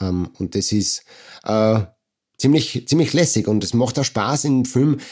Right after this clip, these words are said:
nicht nur das, äh, Explodieren und die Faustkämpfe und das Schießen anzuschauen, also die Action,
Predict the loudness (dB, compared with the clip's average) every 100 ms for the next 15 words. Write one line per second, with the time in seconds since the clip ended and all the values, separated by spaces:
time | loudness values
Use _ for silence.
0 | -2 0 2 2 2 2 0 0 -8 -8
1 | -6 -4 -4 -6 -8 -6 -4 0 2 0
2 | 0 -2 -2 -4 -4 -4 -4 -2 -2 -2
3 | -2 -2 -4 -2 0 0 -2 -4 -2 -4
4 | -4 -4 -2 -2 -2 -4 -4 -6 -4 -4